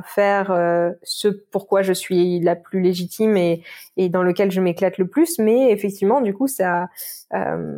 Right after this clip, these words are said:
choisir, c'est renoncer. Et, euh, du coup, il y a une partie, euh, une partie de moi, euh, qui est dans cette boîte que, que, que je ne vois plus trop.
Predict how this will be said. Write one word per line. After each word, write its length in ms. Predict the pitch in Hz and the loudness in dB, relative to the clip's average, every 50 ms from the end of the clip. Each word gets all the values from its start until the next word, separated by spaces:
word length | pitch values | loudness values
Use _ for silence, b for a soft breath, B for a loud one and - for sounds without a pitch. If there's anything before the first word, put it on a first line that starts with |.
| - - 185 | -10 -12 -12
choisir, 360 | 185 - 202 196 196 214 233 | -4 -2 0 0 2 0 0
c'est 120 | - - | 0 0
renoncer. 560 | 214 190 196 208 196 196 196 247 285 381 - _ - | 2 2 4 2 2 2 2 0 0 0 -2 _ -2
Et, 200 | - 180 180 175 | 0 0 2 2
euh, 160 | 170 170 175 | 2 0 0
du 100 | 180 196 | -2 -4
coup, 120 | 190 - 233 | -4 -2 0
il 60 | 233 | 0
y 40 | 208 | 2
a 20 | |
une 160 | 180 185 196 | 0 0 -2
partie, 420 | 196 190 190 - - - 220 220 202 | -2 -4 -6 -6 -4 -2 2 4 4
euh, 480 | 196 185 180 175 175 175 175 170 180 | 4 4 4 4 4 2 2 2 0
une 140 | 180 185 196 | 0 0 -2
partie 280 | 196 190 190 - - 208 | -2 -4 -4 -6 -4 -2
de 60 | 196 | 0
moi, 360 | 196 202 208 208 214 208 202 185 | 0 2 2 2 2 2 2 2
euh, 260 | 175 170 170 170 170 | 0 0 0 -2 -4
qui 480 | - - - - - 180 180 180 175 | -6 -12 -18 -14 -10 -8 -6 -6 -4
est 160 | 175 180 - - | -4 -6 -6 -6
dans 160 | 180 185 185 | -6 -6 -4
cette 220 | - 208 196 190 185 | -2 -2 -2 0 0
boîte 220 | 190 196 196 - | 0 -2 -2 -4
que, 240 | _ - 175 170 170 175 - | _ -6 -6 -4 -6 -8 -12
que, 60 | - | -16
que 320 | - - - - _ - - | -18 -18 -18 -20 _ -20 -20
je 60 | 185 | -16
ne 320 | 180 175 175 175 175 175 175 180 | -16 -14 -14 -14 -14 -16 -12 -6
vois 140 | 180 185 185 185 | -4 -4 -4 -4
plus 160 | - - 208 | -6 -10 -12
trop. 300 | 196 - - - 269 - | -12 -6 -4 -4 -4 -4